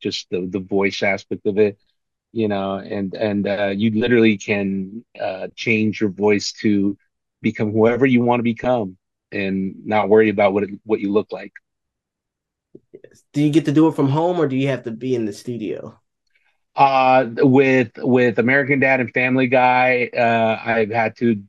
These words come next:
Speaker 1: be, well, the majority of them have been, have been in, in the studio, uh, because, um, uh, you, the auditions can happen from home, which they do now. Uh, but the actual work has to be done in a professional sound,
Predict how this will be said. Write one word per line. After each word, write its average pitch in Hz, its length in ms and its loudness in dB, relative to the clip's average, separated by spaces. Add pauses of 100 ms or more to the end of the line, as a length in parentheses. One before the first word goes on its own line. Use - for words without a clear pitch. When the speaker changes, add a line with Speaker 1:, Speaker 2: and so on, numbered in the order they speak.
(220)
Speaker 1:
be, 127 180 -2
well, 170 220 2
the 160 120 2
majority 170 400 2
of 147 60 0
them 139 120 0
have 127 140 0
been, 127 260 0
have 113 160 -2
been 117 200 0
in, 113 240 -2
in 117 160 -6
the 104 80 -6
studio, 104 540 -2 (360)
uh, 110 400 4
because, 113 580 -2
um, 107 520 2 (240)
uh, - 120 -10 (120)
you, 147 300 -4
the 147 80 0
auditions 165 880 2
can 190 180 0
happen 180 360 -2
from 185 160 -2
home, 202 360 2
which 156 240 -4
they 123 140 2
do 131 180 2
now. 135 320 -4 (500)
Uh, 117 240 2
but 117 460 0 (100)
the 120 260 2
actual 120 880 2
work 110 460 0
has 117 200 -2
to 117 60 -8
be 113 120 -2
done 110 240 -2
in 107 80 -4
a 101 40 -8
professional 110 640 -6
sound, 101 540 -4